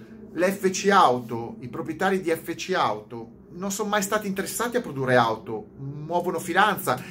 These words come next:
per loro comprare miniere di cobalto, eh, o giornali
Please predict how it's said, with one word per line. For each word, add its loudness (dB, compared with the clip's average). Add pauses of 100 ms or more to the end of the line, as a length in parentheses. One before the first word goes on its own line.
(300)
per 4
loro 8 (220)
comprare 2 (600)
miniere 0
di -8
cobalto, 2 (320)
eh, -4
o 2
giornali 2